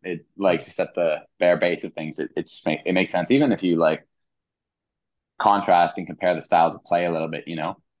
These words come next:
like, the, the way they, the way they build out and stuff, the number of balls that Becker played into Borges or Sissoko's feet with their backs to goal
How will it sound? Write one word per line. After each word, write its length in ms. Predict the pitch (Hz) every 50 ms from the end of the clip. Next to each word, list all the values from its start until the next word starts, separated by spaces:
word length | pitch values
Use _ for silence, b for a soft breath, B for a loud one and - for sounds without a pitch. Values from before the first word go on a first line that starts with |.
| _ _ _ _
like, 320 | - 80 76 73 73 _ -
the, 360 | 87 82 80 80 80 78 - -
the 80 | 90
way 140 | 87 95 98
they, 280 | 95 90 85 85 - -
the 120 | 82 87
way 120 | 87 92
they 120 | 95 95 87
build 260 | 80 76 82 85 85
out 120 | 80 80
and 140 | 76 82 82
stuff, 300 | - - 85 78 76 - - - _ _ _ _ _ _ -
the 60 | 90
number 260 | 90 92 92 95 98
of 160 | 98 90 - -
balls 380 | 95 90 90 90 90 80 78
that 220 | 87 85 80 78 - _ _ _ _ _ _ _ _ _ _ _
Becker 260 | - 85 - - 82
played 520 | - - - - 87 85 85 82 80 - - _ _ -
into 260 | 92 90 80 90 85
Borges 500 | 80 80 85 85 87 82 80 76 - -
or 80 | 85
Sissoko's 600 | 82 - - 82 82 82 80 - 90 82 - - -
feet 200 | 87 87 85 80
with 100 | 82 -
their 120 | 85 80
backs 380 | 73 85 80 78 76 - - -
to 140 | - 85 80
goal 360 | 78 82 82 80 78 - _